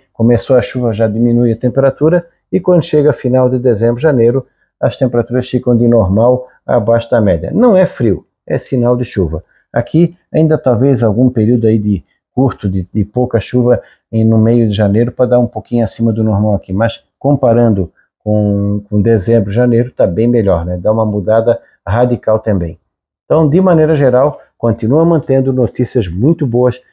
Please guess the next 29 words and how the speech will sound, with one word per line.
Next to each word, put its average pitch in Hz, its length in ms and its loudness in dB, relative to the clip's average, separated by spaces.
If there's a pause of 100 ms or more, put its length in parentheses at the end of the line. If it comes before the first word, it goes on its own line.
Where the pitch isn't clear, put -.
(160)
pro 127 200 2
Nordeste 117 800 0 (200)
e 175 100 0
preocupação 151 760 0
pro 113 140 -4
Mato 107 280 -2
Piba, 123 340 -2
principalmente 107 600 0
Tocantins, 107 640 -2 (260)
norte 107 360 -2
de 101 80 -2
Goiás, 104 520 0 (320)
e 147 80 2
a 147 60 4
região 123 320 0
do 117 80 0
Pará, 113 480 -2 (220)
Mato 113 280 -4
Grosso 110 320 0
também, 107 320 0
preocupação. 113 760 -4 (340)
O 101 80 -4
pessoal 123 460 0
ali 110 180 2
que - 140 -8
planta 113 500 -2 (320)
a-, 98 380 -2
arroz 107 360 0
sequeiro 104 560 0